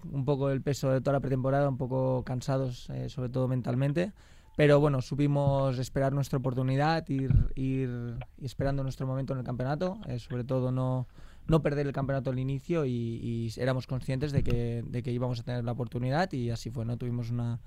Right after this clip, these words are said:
una muy buena medal race, que salieron las cosas muy bien, no siempre salen tan bien, y al final conseguimos ganar, eh, pero bueno, también nos vamos de ahí con una buena lista de trabajo, eh, de cara a esto, este final de pretemporada para, para llegar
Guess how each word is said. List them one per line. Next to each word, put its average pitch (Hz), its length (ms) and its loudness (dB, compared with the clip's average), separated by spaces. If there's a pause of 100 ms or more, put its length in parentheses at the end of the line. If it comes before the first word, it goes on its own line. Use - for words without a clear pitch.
(340)
una 135 120 2
muy 156 140 6
buena 156 240 4
medal 139 240 0
race, 135 280 -2
que 120 520 -4
salieron 123 560 -6
las 123 160 -8
cosas 123 240 -6
muy 131 100 2
bien, 160 240 4
no 120 240 -2
siempre 113 400 -6
salen 117 280 -6
tan 110 140 -6
bien, 131 200 -6 (520)
y 127 220 0
al 113 120 0
final 117 220 -2
conseguimos 113 420 -4
ganar, 131 340 0 (180)
eh, 120 300 -4
pero 107 140 -4
bueno, 107 240 -6
también 117 440 -2
nos 120 120 -4
vamos 123 200 -4
de 127 80 -6
ahí 120 140 -4
con 123 140 -4
una 123 360 -4
buena 127 260 -4
lista 131 260 -6
de 127 60 -4
trabajo, 123 640 -6 (380)
eh, 131 120 -4
de 123 120 -2
cara 123 400 0
a 127 60 0
esto, 127 520 -2
este 131 220 -4
final 127 220 -2
de 120 80 0
pretemporada 127 640 -4
para, 120 460 -6
para 120 140 -6
llegar 117 440 -6